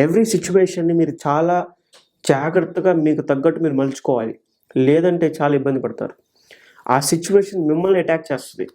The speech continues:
లేకపోతే. So, సిచ్యువేషన్ మీ లైఫ్ మీద ఈ మార్చ్ మంత్లో మీ కంట్రోల్ లేకపోతే చాలా ఇబ్బంది పడతారు.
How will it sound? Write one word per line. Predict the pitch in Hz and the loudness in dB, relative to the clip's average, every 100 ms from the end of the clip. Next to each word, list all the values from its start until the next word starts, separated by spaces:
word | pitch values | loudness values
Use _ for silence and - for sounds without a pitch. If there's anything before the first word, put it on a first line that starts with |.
| _ _ _ 131 | _ _ _ -2
లేకపోతే. | 127 131 120 95 - - - - | -2 -4 -10 -10 -14 -20 -6 0
So, | 160 143 180 - - - | 2 2 0 -6 -14 -8
సిచ్యువేషన్ | - 165 165 220 220 220 226 202 | -2 -2 2 2 2 0 -6 -4
మీ | 165 | -2
లైఫ్ | 139 127 151 180 190 | -2 0 -2 -2 -2
మీద | 185 180 | 0 0
ఈ | 185 156 | 0 0
మార్చ్ | 131 131 165 - 165 | 0 -2 -4 -2 -2
మంత్లో | 165 165 | 0 0
మీ | 156 | 0
కంట్రోల్ | 143 135 143 135 | -2 -2 0 0
లేకపోతే | 135 - 143 131 123 123 _ _ - 139 | -2 -2 -4 -4 -6 -8 _ _ -2 0
చాలా | 151 | 2
ఇబ్బంది | 151 135 120 | 0 0 -2
పడతారు. | 107 - - | -6 -8 -10